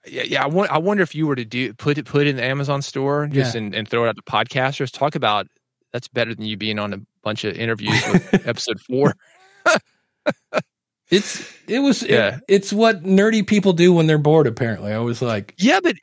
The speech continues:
Speaker 1: but here's the thing.
Speaker 2: <laughs>
Speaker 1: So to, I'm, I'm not trying to hijack you to take it to, like, one hundred and one episode templates, but if we were
Speaker 2: Right.
Speaker 1: to talk about, like, segments and things that you could do for your podcast, we've talked
Speaker 2: Oh.
Speaker 1: about having different voices and things. Like, this is actually something that would be kind of fun.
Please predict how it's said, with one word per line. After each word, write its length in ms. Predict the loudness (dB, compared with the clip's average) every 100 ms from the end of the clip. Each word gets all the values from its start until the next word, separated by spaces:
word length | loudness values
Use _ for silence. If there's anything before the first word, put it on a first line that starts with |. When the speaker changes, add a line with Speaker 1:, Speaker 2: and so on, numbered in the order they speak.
| 0
Speaker 1:
but 100 | 2
here's 320 | 2 0 2
the 100 | 4
thing. 220 | 4 2
Speaker 2:
<laughs> 100 | 0 0
Speaker 1:
So 200 | 0 0
to, 160 | -2 -18 _ _ -4
I'm, 160 | 0 2
I'm 140 | 2
not 160 | 2 0
trying 160 | 0 -2
to 60 |
hijack 460 | 0 0 2 -2 -2
you 40 |
to 100 | -8
take 220 | -4 -4
it 60 | -4
to, 80 | -6
like, 240 | -6 -6
one 160 | -4 -4
hundred 180 | -4 -4
and 80 |
one 140 | -2 -2
episode 320 | -2 -4 -6
templates, 380 | -4 -2 -4 -2
but 100 | -2
if 120 | 0
we 100 | 2
were 60 | 4
Speaker 2:
Right. 120 | 2
Speaker 1:
to 60 | 0
talk 220 | -2 -2
about, 220 | -4 -4
like, 180 | -4 -8
segments 560 | -6 -4 -2 -2 -4 -6
and 80 |
things 200 | -4 -4 -6
that 120 | -10
you 100 | -8
could 140 | -6
do 200 | -4 -4
for 120 | -4
your 100 | -6
podcast, 600 | -4 -4 -4 -2 -2 -2
we've 80 | -2
talked 240 | 0 2 2
Speaker 2:
Oh. 40 |
Speaker 1:
about 220 | 0 -2 -4
having 280 | -6 -8 -14 _ -10
different 260 | -8 -8 -8
voices 400 | -4 -4 -4 -4
and 100 | -4
things. 400 | -2 -2 -4 -8 _ _ _ _ _
Like, 120 | -2 0
this 180 | 0
is 100 | 0
actually 320 | -2 -2 -4 -8
something 320 | -8 -6 -6
that 80 | -6
would 80 | -6
be 100 | -6
kind 200 | -4 -4
of 80 |
fun. 400 | -4 -2 -2 -4